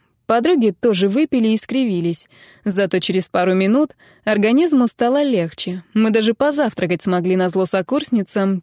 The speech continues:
тем кусок в горло не лез. Немного пугало, что на зельях нам предстояла самостоятельная работа. А ведьма намекнула, что от нее будет зависеть итоговая оценка. Мне досталось приготовление сонного зелья.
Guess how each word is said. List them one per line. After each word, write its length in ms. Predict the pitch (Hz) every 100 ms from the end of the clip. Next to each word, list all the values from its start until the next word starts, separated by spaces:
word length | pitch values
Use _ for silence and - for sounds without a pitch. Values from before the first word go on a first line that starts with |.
| -
тем 280 | 240 233 226
кусок 400 | 311 - 185 170
в 60 |
горло 280 | 165 185 175
не 160 | 180 180
лез. 320 | 180 180 - _ _ _ _ _ _ _ _ _ -
Немного 420 | 220 233 233 220
пугало, 440 | 226 233 277 330 262
что 260 | - -
на 160 | 220 226
зельях 400 | 208 302 311 247
нам 180 | 226 226
предстояла 520 | 233 - 240 233 226
самостоятельная 840 | 240 226 - 233 233 226 233 240
работа. 560 | 269 247 180 170 170 180 _ _ _ _
А 160 | 202 185
ведьма 340 | 196 262 233
намекнула, 500 | 185 185 180 190 185
что 220 | 185 - 190
от 140 | 185
нее 260 | 190 226 277
будет 300 | 202 202 180
зависеть 480 | 202 202 - 185 -
итоговая 520 | 214 208 202 220 247
оценка. 580 | - 185 165 160 170 - _ _ _ _ -
Мне 340 | 220 220 285
досталось 480 | 320 233 - 202 196
приготовление 840 | - 190 208 202 208 277 302 247
сонного 580 | 220 - 226 226 240 285
зелья. 540 | 277 208 170 170 170